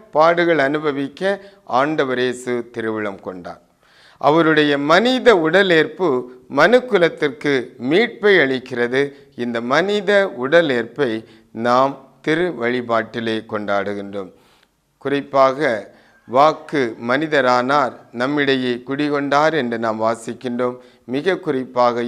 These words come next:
யோவான் நற்செய்தி ஒன்றாம் அதிகாரம் ஒன்று முதல் பதினான்கு வரையிலான இறை வார்த்தைகள் மிக தெளிவாக இயேசுவினுடைய மனித உடலேற்பை பற்றி நமக்கு கற்றுத்தருகின்றது. திரு வழிபாட்டிலே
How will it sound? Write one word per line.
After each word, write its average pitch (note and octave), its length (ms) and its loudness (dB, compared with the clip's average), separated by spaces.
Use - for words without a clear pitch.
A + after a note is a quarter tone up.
யோவான் C#3+ 420 0
நற்செய்தி B2 560 -6
ஒன்றாம் B2+ 440 -4
அதிகாரம் B2 540 -4
ஒன்று B2 300 -8
முதல் A#2 340 -8
பதினான்கு C3+ 720 -4
வரையிலான A#2+ 640 -4
இறை C#3+ 140 -2
வார்த்தைகள் A#2+ 520 -6
மிக F3+ 260 0
தெளிவாக B2 480 0
இயேசுவினுடைய A#2 800 -2
மனித D#3+ 360 -2
உடலேற்பை C3 640 -2
பற்றி A2+ 320 -6
நமக்கு A#2 380 -6
கற்றுத்தருகின்றது. F#2+ 920 -12
திரு D#3+ 280 2
வழிபாட்டிலே A#2+ 800 -2